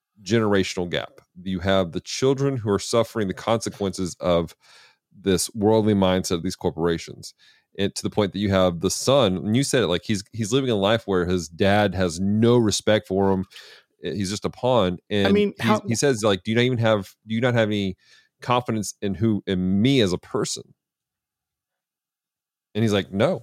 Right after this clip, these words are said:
Speaker 1: I don't." <laughs> Like, "You're just a tool for me to get my co-, my, my, uh, to grow myself as a corporate man."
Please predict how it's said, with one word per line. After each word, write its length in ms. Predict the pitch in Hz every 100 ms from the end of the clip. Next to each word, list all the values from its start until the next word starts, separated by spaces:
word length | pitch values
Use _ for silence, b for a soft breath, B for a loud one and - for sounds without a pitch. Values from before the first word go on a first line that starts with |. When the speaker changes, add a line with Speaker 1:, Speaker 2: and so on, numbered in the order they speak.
| -
Speaker 1:
I 80 | 101
don't." 160 | -
<laughs> 340 | - - - -
Like, 260 | - -
"You're 100 | 175 190
just 160 | 240
a 40 | 262
tool 380 | - 277 202 -
for 120 | 113
me 120 | 123
to 220 | 113 98 -
get 140 | 123 117
my 120 | 117
co-, 200 | - -
my, 300 | 123 107 107 B B B B B
my, 320 | - 107 104 104
uh, 360 | 98 90 87 - _ _
to 100 | -
grow 260 | 104 104 131
myself 420 | 123 113 98 90
as 120 | 95
a 100 | 95
corporate 360 | - 113 - -
man." 200 | - -